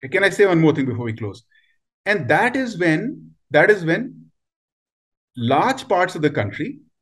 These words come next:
many states are demonstrating that it can be done. It can be done. So why a situation where other states are not doing it? So I think the media should focus a lot on it.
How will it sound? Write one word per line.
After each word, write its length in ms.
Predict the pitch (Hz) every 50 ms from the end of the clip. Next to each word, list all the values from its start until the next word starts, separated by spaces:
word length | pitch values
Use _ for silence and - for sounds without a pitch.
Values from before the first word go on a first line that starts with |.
| -
many 360 | 117 120 143 160 196 240 262 240
states 480 | - - - 156 156 139 - - - _ _ _ _ _ _ -
are 200 | - 131 160 226
demonstrating 760 | 240 233 247 226 214 214 208 - - - 202 190 190 214 208 202
that 140 | 208 196 - -
it 240 | 180 - - _
can 240 | - 180 175 220 247 -
be 120 | 262 240
done. 220 | 160 127 90 - - - _ _ _ _ _ _ _ _ -
It 140 | - 139 -
can 220 | - 185 196 202
be 80 | 180 160
done. 200 | 117 113 101 101
So 360 | - - 165 147 117 107 - - - - _ _
why 320 | - 113 113 123 139 165 214
a 140 | 214 254 240
situation 580 | 240 - 208 - 196 185 185 180 180 202 190 180
where 160 | 190 196 -
other 200 | 135 135 165 156
states 260 | - - 165 156 -
are 40 | 156
not 220 | 156 196 226 226
doing 220 | 175 135 113 101 -
it? 120 | - - _ _ _ _ _ -
So 140 | - 151
I 60 | 147 147
think 160 | 147 226 240
the 40 | 202
media 360 | 131 139 139 139 156 180 185
should 160 | - 226 -
focus 300 | - - 165 156 190 170
a 40 | 185
lot 180 | 170 196 240 254
on 140 | 220 139 107
it. 120 | 90